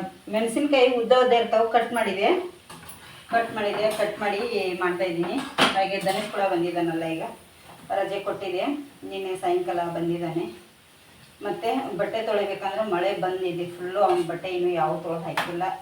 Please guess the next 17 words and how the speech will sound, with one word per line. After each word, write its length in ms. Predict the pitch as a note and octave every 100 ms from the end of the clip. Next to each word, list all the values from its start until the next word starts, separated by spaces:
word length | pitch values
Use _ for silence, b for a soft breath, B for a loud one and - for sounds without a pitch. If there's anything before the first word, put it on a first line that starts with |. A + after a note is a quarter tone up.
| F#3+
ನಾಳೆ 300 | F#3+ F3 F3
ನೋಡಬೇಕು 560 | F3 E3+ E3 E3+ E3 F3+
ಮಳೆ 280 | F3 E3+ E3+
ಕಮ್ಮಿ 340 | - E3 D#3+
ಇದ್ದರೆ, 220 | D#3 F#3+ C#4+ D4 B B B -
ಅಂದರೆ 240 | A3 A3+ A3+
ತೊಳೆದು 240 | G3+ G#3+
ಹಾಕೊಂಡು 300 | A3+ A3 G#3
ಕೂತ್ರೆ 340 | G3+ G#3 G#3
ನಮ್ಗೆ 180 | G#3 F#3+
ಹಾಕ್ಲಿಕ್ಕೆ 460 | F3+ F3 - E3+ - -
ಸಹ 160 | G3+
ಜಾಸ್ತಿ 560 | E3+ F3 F3 - F3+ E3+
ಸ್ಥಳ 260 | E3 F3 F3+
ಇಲ್ಲಲ್ಲ, 360 | F3+ E3+ F3 A3 - - - - - - - - - -
ಅದಕ್ಕಾಗಿ 440 | F3+ D#3+ D#3+ - - - - - - - - - - - - - - - - - - - E3+ - G3+
ನೋಡಿ, 380 | G#3 G#3 B3+